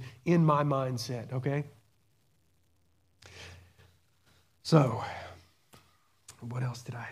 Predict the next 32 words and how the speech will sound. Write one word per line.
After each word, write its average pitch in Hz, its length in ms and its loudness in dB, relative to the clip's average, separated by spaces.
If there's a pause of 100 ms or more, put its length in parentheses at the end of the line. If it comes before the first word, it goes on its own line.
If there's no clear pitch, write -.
have 113 140 -10
here 113 180 -10
wrote 113 240 -10
down? 113 240 -14 (640)
Oh, 131 100 0
I 131 60 2
wanna 170 220 2
read 156 260 4
Isaiah 135 440 2
fifty-eight 127 720 0
too. 123 300 -2 (1400)
Not 135 220 -4
fifty-eight 131 480 0
two. 120 340 -2 (180)
I 160 60 2
wanna 156 200 6
read 139 180 4
Isaiah 135 340 4
fifty-eight 135 640 2
also. 139 680 4 (160)
<laughs> 214 720 6 (800)
And 196 100 12
I 202 60 12
was 196 260 12
gonna 220 180 12
read 185 320 12
just 175 220 6
a 180 60 8
little 170 200 8
bit 196 200 8
of 202 160 10
it, 220 120 8